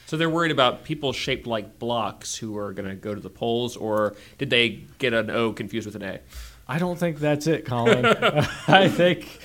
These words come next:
Speaker 2: I think it's, uh, racially tinged, as some
Speaker 1: Okay.
Speaker 2: would say. Uh, and he warned of, uh, city special interests will, uh, vote out the old and man, and you don't wanna, you, you won't like the ethnic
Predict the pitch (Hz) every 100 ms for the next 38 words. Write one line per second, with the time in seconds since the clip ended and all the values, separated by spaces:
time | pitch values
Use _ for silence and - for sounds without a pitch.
0 | - 170 160 151 143 156 135 135 151 139
1 | - - 139 - - - 117 139 131 120
2 | 110 92 107 135 170 165 170 143 120 -
3 | 131 110 95 90 95 90 - 135 92 87
4 | - 95 98 101 - - - - - 127
5 | 117 110 101 98 - - 127 131 123 113
6 | 127 135 127 117 107 90 - 117 101 92
7 | 147 143 - - 131 - 123 110 107 104
8 | 87 - - - 98 95 92 - 101 87
9 | 82 82 78 - - 110 98 120 117 110
10 | 101 101 - 104 101 95 95 92 92 95
11 | 95 92 90 87 95 107 113 107 107 101
12 | 95 - - 120 120 113 - - - 117
13 | 113 120 170 - 120 123 123 110 107 -
14 | 110 - 120 104 98 -